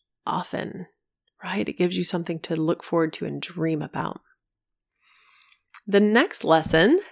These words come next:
that the notorious R B G teaches us is find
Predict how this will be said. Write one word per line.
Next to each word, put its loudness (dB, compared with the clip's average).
that 10
the 2
notorious 2
R 6
B 2
G 0
teaches -4
us 0
is -2
find 0